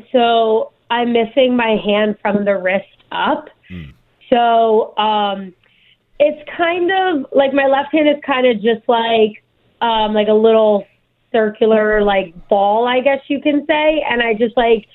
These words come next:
Speaker 1: push back on the,
Speaker 2: Hmm.
Speaker 1: um, on the red dot, and that's how I lock it back.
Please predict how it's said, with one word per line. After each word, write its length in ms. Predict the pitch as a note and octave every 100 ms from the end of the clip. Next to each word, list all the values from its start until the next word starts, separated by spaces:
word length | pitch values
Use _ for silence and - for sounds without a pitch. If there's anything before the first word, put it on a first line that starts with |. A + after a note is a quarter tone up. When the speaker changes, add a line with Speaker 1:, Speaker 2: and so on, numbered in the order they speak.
| - - _
Speaker 1:
push 180 | C4 B3 A3+
back 400 | G#3 G3 A#3 B3
on 340 | - A3 G#3+ G#3
the, 520 | G#3 G#3 G3+ G3 F#3
Speaker 2:
Hmm. 260 | A3 F#3+ D#3+
Speaker 1:
um, 540 | G#3 G3 F#3+ F#3 F3 - _
on 180 | A3+ G#3+
the 180 | G#3 G3+
red 260 | F#3+ G#3 G#3
dot, 300 | A#3+ A#3+ B3+ -
and 120 | G#3
that's 200 | G#3 F#3+ -
how 100 | G3+
I 160 | G3+ G3
lock 280 | G3 F#3+ F#3+
it 120 | G3+
back. 320 | B3+ C4+ C4+